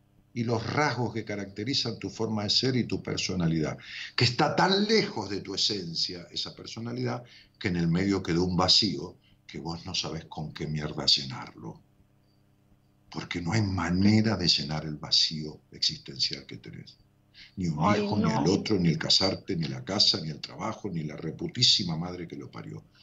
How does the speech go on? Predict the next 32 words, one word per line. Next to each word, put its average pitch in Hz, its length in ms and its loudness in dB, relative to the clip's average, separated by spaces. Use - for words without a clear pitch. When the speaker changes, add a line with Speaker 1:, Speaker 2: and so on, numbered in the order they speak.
Speaker 2:
No. 165 200 6
Speaker 1:
Nada 117 360 6
nunca 90 540 0
te 82 80 0
llenó 78 300 2
este 82 200 -4
vacío. 65 460 0
Speaker 2:
Nada. 165 640 8
Nada 170 280 2
Speaker 1:
Bueno, - 160 2
Speaker 2:
me - 40 -4
Speaker 1:
por 147 140 0
eso 131 160 4
Speaker 2:
llena, - 100 -2
Speaker 1:
te, - 60 -18
Speaker 2:
no. - 180 -8
Speaker 1:
por 120 140 2
eso 156 160 4
te - 100 -6
estoy 143 240 -2
diciendo 131 720 2
que 90 120 -6
sé - 420 2
exactamente 110 800 -2
cómo 120 260 -14
sos, - 420 -14
que 113 120 -8
no 127 140 -4
me 139 100 -8
hace - 160 2
falta 170 340 -6
más. - 520 -6